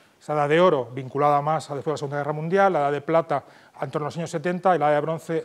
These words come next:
ahora mismo". Esto en términos europeos, porque España siempre ha sido diferente en estas cosas y hemos entrado tarde a todo este proceso, ¿no? Pero de alguna manera venía a decir, bueno, seguimos estando en esa situación de estado de modelo de bienestar,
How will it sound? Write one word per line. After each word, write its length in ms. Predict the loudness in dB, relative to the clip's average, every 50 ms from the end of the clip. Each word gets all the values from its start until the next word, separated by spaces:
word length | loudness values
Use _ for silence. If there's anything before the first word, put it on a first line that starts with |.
| -4
ahora 160 | -4 -4 -4 -4
mismo". 320 | -6 -10 -16 -18 -20 -20 _ _ _ _ -12
Esto 180 | -6 -4 -4
en 60 | -2 0
términos 300 | 0 0 0 -2 -4 -4
europeos, 360 | -6 -6 -2 -2 -2 -2 -2
porque 180 | -6 -10 -12
España 280 | -8 -6 -6 -6 -6 -8
siempre 240 | -8 -8 -8 -8 -8
ha 20 |
sido 140 | -6 -4 -4
diferente 380 | -4 -4 -6 -6 -6 -6 -8 -10
en 60 | -12
estas 180 | -12 -14 -14
cosas 340 | -10 -10 -10 -10 -10 -16 -20 _ _ _ _ _ _ _
y 80 | -6
hemos 140 | -6 -4 -4
entrado 300 | -6 -4 -2 -2 -2 -2
tarde 360 | -2 -2 -2 0 -2 -2 -2 -6
a 80 | -8 -8
todo 200 | -6 -4 -4 -6
este 340 | -6 -6 -6 -4 -4 -6
proceso, 460 | -6 -8 -8 -8 -8 -10 -12 -12 -8 -6
¿no? 140 | -6 -6
Pero 300 | -6 -10 -18 -20 _ _
de 80 | -2 0
alguna 200 | 2 4 4 4
manera 280 | 4 4 4 4 4 2
venía 220 | 2 2 2 2
a 40 | 2
decir, 360 | 2 2 0 -4 -4 -4 -8 -16 _ _ _ _ -20 _
bueno, 260 | 0 0 0 0 -4 -12 -20 _ _ _ _ _ _
seguimos 380 | _ -8 -4 -2 0 0 0 0
estando 320 | 0 0 0 2 2 2
en 60 | 0 -2
esa 360 | -2 -2 0 0 0 0 -2
situación 380 | -4 -4 -4 -4 -2 -2 -4
de 60 | -4 -4
estado 160 | -4 -2 -2
de 60 | 0
modelo 160 | 0 2 2
de 60 | 2
bienestar, 420 | 2 0 -2 0 2 2 2 2